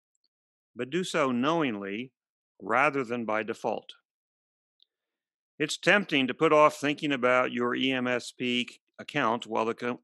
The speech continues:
while the company suspends the match. My recommendation is just the opposite. Make the time to assess your current investment allocation and contribution level, and think through how your E M S P account fits into your retirement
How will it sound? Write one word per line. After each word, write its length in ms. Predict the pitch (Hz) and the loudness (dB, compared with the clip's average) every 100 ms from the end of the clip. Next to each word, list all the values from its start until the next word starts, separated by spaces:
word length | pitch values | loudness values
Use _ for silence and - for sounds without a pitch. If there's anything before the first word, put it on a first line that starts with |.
| - | -8
while 240 | 117 123 | -2 0
the 60 | 113 | -2
company 460 | - 170 143 117 | -2 -2 -2 -6
suspends 680 | 120 113 - - 135 135 120 | -6 -8 -10 -4 -4 -4 -6
the 100 | 123 | -6
match. 460 | 135 104 - - - _ _ _ _ _ _ _ - | -4 -4 -6 -18 -18 _ _ _ _ _ _ _ -10
My 120 | 101 | -2
recommendation 1000 | 113 139 156 131 123 143 180 - 120 123 | 2 2 2 -2 2 2 2 0 -4 -2
is 360 | 120 123 117 - | -2 -4 -6 -8
just 280 | 123 123 - | -6 -6 -2
the 100 | 117 | 0
opposite. 440 | 127 110 - 101 _ _ _ _ _ _ _ _ 95 | 0 -4 -12 -14 _ _ _ _ _ _ _ _ -6
Make 300 | 110 156 156 | -2 -2 -2
the 120 | 170 | -4
time 480 | 151 135 123 123 127 | 2 2 2 0 -4
to 180 | 113 | -4
assess 520 | 101 - 147 143 - 113 | -4 -2 -2 -2 -4 -6
your 160 | 107 | -6
current 380 | - 147 156 156 | -4 -2 -2 -2
investment 540 | 139 127 131 - 135 | -2 -2 -4 -6 -4
allocation 800 | 123 120 113 139 160 - 107 113 | -2 -2 -2 -2 -4 -4 -4 -4
and 140 | 117 120 | -6 -2
contribution 680 | 127 127 151 165 190 147 | -2 -2 -2 -2 -4 -4
level, 360 | 113 101 90 - _ _ _ _ _ _ _ _ 110 | -2 -4 -6 -18 _ _ _ _ _ _ _ _ -14
and 120 | 117 | -8
think 300 | 170 165 156 | -4 -4 -6
through 360 | 170 165 131 | -2 0 0
how 180 | 110 131 | 2 0
your 260 | 135 135 135 | 2 0 0
E 140 | 139 | 0
M 180 | 139 131 | 0 0
S 200 | 127 - | -2 -4
P 180 | 143 131 | -6 -6
account 460 | 110 117 113 110 | -4 -4 -4 -6
fits 400 | - - 165 - 131 | -12 -10 -10 -10 -6
into 320 | 143 139 123 | -4 -2 -4
your 280 | 117 113 113 | -2 -2 -2
retirement 520 | 110 160 196 135 | -4 -2 -2 -2